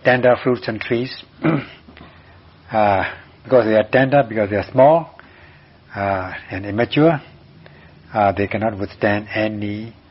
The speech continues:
uh, handling, rough handling. And, uh, if they are handled, they will come off and they will become, they will become rotten. So also the mind, if the mind is,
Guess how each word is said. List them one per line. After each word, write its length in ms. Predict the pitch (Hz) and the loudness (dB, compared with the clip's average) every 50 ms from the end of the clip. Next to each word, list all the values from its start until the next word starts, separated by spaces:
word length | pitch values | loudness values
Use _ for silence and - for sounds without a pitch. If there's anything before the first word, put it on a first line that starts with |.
| _ _ _ _ - - - - - | _ _ _ _ -20 -20 -20 -16 -14
uh, 60 | 104 | -14
handling, 520 | - - - 113 117 113 113 110 117 117 | -12 -4 -2 0 0 0 0 -2 -4 -6
rough 200 | 110 101 107 98 | 0 2 2 2
handling. 420 | - - 107 104 107 104 113 131 135 - - - - - - - - - - - - - - - - - - - | 2 -2 -4 -4 -4 -6 -8 -8 -10 -16 -20 -20 -20 -20 -20 -20 -20 -20 -20 -20 -20 -20 -20 -20 -20 -20 -10 -6
And, 280 | 107 98 98 95 92 | -4 -4 -4 -4 -2
uh, 360 | 98 98 95 95 95 92 92 - - - - - - - - - - - - - - - - | -2 -2 0 0 -2 -2 -4 -8 -16 -20 -20 -20 -20 -20 -20 -20 -20 -20 -20 -20 -20 -4 -2
if 120 | 127 110 | 0 2
they 60 | 104 107 | 4 4
are 80 | 95 | 4
handled, 320 | 95 120 131 135 156 156 - 185 175 - - - - - - 107 | 4 4 2 2 0 -2 -4 -8 -14 -16 -18 -20 -20 -18 -16 -8
they 160 | 95 104 101 | -4 -2 -2
will 320 | 98 98 95 92 92 90 90 - | 0 0 -2 -2 -4 -6 -8 0
come 180 | - 113 110 110 | 0 2 2 4
off 180 | 110 120 123 - - - | 2 2 2 -2 -6 -10
and 180 | 107 95 92 | -10 -8 -8
they 60 | 92 | -6
will 160 | 92 92 95 92 - | -8 -8 -8 -10 -16
become, 300 | - - 107 101 98 95 - - 104 | -14 -12 -10 -10 -10 -12 -16 -16 -10
they 100 | 101 101 | -8 -6
will 80 | 98 95 90 | -6 -8 -10
become 300 | 98 95 110 101 95 92 | -12 -10 -10 -10 -6 2
rotten. 320 | 98 113 117 - 85 71 - - - - - - - - - - - - - - - - - - - - - - - | 4 4 4 4 -2 -10 -16 -20 -20 -20 -20 -20 -20 -20 -20 -20 -20 -20 -20 -20 -20 -20 -20 -20 -20 -20 -20 -20 -18
So 360 | - - - 127 120 123 123 | -10 0 4 4 6 6 4
also 500 | 131 123 104 107 107 - - 120 151 165 156 - - - - | 2 0 0 0 0 0 2 0 0 0 -2 -8 -18 -14 -10
the 60 | - | -8
mind, 340 | 98 98 101 104 107 107 - | -2 0 2 2 2 0 -2
if 120 | - 110 95 | -4 -4 -4
the 80 | 107 | -4
mind 300 | 98 98 98 104 104 104 | -2 0 0 0 0 -2
is, 200 | 98 95 92 - | -4 -6 -6 -6